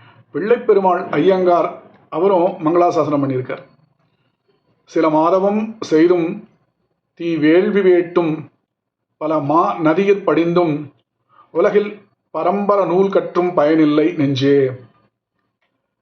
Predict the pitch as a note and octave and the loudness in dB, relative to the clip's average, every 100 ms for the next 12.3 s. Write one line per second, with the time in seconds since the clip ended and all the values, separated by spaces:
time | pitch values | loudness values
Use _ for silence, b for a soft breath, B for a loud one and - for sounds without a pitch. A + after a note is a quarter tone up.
0 | _ - C#3+ D#3+ F3 F3+ F#3 G3+ - E3 | _ -12 -6 -4 0 0 2 0 0 -2
1 | - G3 F#3+ F#3 F3 F3 - F3 G3+ - | 0 0 0 4 4 2 0 -2 -2 -4
2 | - D#3 D#3+ E3 E3 D3 C#3 - _ _ | -2 0 2 2 2 0 -4 -16 _ _
3 | _ _ _ _ _ _ _ _ - D#3+ | _ _ _ _ _ _ _ _ -12 -4
4 | G3 F#3+ E3 E3 D#3+ E3 - - D#3 E3+ | -4 0 0 2 0 -2 -12 -10 -8 -8
5 | - D3+ E3 D#3+ D3 C#3 C3+ C3+ C#3 C#3+ | -4 -2 0 2 2 0 -2 -2 0 0
6 | B2+ - - _ _ _ _ _ _ _ | 0 -4 -12 _ _ _ _ _ _ _
7 | _ _ - C#3+ F#3 F#3 E3 F3+ F3 E3 | _ _ -16 -8 -2 0 2 2 2 0
8 | D#3+ D#3+ C#3 C3+ - - _ _ _ _ | 0 0 0 -2 -4 -14 _ _ _ _
9 | _ _ _ _ _ _ _ C#3+ F3 F#3 | _ _ _ _ _ _ _ -6 -4 0
10 | E3+ D#3+ D#3+ D#3+ D3+ D3 D#3 D#3 D#3+ D3 | 0 2 2 2 2 2 0 0 0 0
11 | C#3+ D3 C3+ D3 F3+ F3 E3+ E3+ C#3+ C#3 | 2 2 2 2 2 2 0 -2 -2 0
12 | C#3 C#3+ | -2 -4